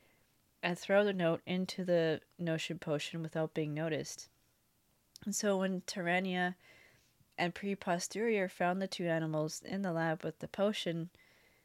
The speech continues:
um, both animals pretended to be ignorant as to what was going on,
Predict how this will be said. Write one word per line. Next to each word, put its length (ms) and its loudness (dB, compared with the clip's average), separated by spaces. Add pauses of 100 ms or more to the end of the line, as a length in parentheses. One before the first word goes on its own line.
(200)
um, 380 0 (720)
both 360 6 (500)
animals 640 2 (100)
pretended 520 -2
to 120 -10
be 180 2
ignorant 480 0
as 200 -4
to 140 -6
what 120 -2
was 160 -6
going 380 -4
on, 340 -4